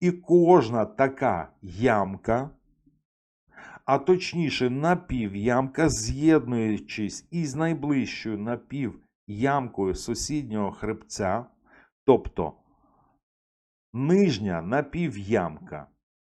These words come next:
реброва напівямка дев'ятого хребця, грудного хребця, з'єднуючись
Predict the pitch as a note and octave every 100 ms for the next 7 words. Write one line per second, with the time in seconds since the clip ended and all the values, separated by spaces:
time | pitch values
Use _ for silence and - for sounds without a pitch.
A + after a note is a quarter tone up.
0 | _ A2+ C3+ G2+ F2+ D#2 D#2+ G#2+ C3 C#3
1 | C3+ A2+ G#2+ E2 - F#2 C#3 F3+ B2+ G2+
2 | F2+ G#2+ A2 A2 B2+ C3+ - - C#3 C#3+
3 | _ _ _ _ _ _ G#2 C#3 C3+ C3
4 | A2+ A#2+ C3 B2 - B2 B2 - _ _
5 | _ G#2+ G#2 C3 D#3+ F3+ B2+ B2 A#2 G2+
6 | - F#2+ D#2+ -